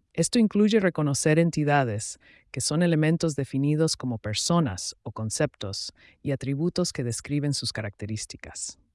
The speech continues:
Al mapear estas entidades, se forma una red semántica que mejora la relevancia de cada página.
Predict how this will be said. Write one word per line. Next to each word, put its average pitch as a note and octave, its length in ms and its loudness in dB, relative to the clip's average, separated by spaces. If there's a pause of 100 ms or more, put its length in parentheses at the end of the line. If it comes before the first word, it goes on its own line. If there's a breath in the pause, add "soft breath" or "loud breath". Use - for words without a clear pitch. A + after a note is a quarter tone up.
(500)
Al D3+ 140 -2
mapear D3+ 380 6
estas A3+ 260 2
entidades, C#3 840 2
se - 180 -8
forma F3+ 380 4
una E3+ 220 4
red C#3+ 200 4
semántica C3 800 -2
que - 120 -6
mejora D3+ 360 2
la C#3+ 120 4
relevancia B2 600 -2
de B2 100 -2
cada B2 260 -4
página. - 540 -10